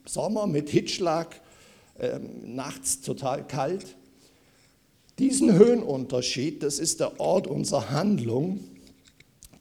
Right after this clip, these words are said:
<clears throat> Tausend Meter sind dort zurückzulegen. Es geht siebenundzwanzig Kilometer ständig bergab. Dieser Weg dauert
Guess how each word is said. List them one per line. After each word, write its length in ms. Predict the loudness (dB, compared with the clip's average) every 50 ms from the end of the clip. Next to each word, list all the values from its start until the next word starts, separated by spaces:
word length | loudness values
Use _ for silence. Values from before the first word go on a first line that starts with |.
| _ _ _ _ _ _
<clears throat> 280 | -2 0 0 0 -2 -2
Tausend 480 | -4 -2 -2 0 0 -2 0 0 2 4
Meter 560 | 4 6 4 4 4 2 2 0 0 -2 -8 -10
sind 300 | -10 -8 -8 -6 -4 -2
dort 180 | -2 -2 -2
zurückzulegen. 920 | -4 -6 -4 -4 -4 -4 -6 -8 -8 -6 -4 -4 -4 -4 -4 -6 -6 -6 -6
Es 160 | -6 -6 -6
geht 240 | -6 -6 -6 -4 -6
siebenundzwanzig 1000 | -4 -2 -2 -2 -2 -4 -4 -4 -4 -4 -4 -4 -4 -4 -4 -4 -6 -6 -8 -2
Kilometer 640 | 0 0 0 2 0 0 -2 -2 -2 -2 -2 -4 -4 -10 -18 -20 -20 -18 -10
ständig 680 | -8 -8 -2 0 0 0 0 0 0 0 0 0 0
bergab. 560 | 0 0 0 0 -2 -4 -4 -6 -6 -8 -8
Dieser 400 | -6 -4 -2 2 2 2 2 2
Weg 440 | 4 4 4 4 4 0 -4 -10 -6
dauert 480 | -2 0 2 2 2 0 -2 -6 -10